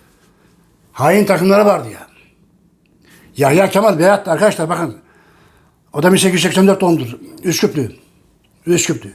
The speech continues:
Kurtuluş Savaşı'na katılmamıştır. Ama bin dokuz yüz yirmi dört yılında Türkiye'ye gitmiştir ya.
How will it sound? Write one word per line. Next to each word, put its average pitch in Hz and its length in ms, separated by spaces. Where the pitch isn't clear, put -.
Kurtuluş 151 300
Savaşı'na 170 300
katılmamıştır. 160 680
Ama 147 220
bin 151 140
dokuz 123 200
yüz 117 100
yirmi 143 140
dört 202 160
yılında 175 120
Türkiye'ye 147 180
gitmiştir - 320
ya. - 60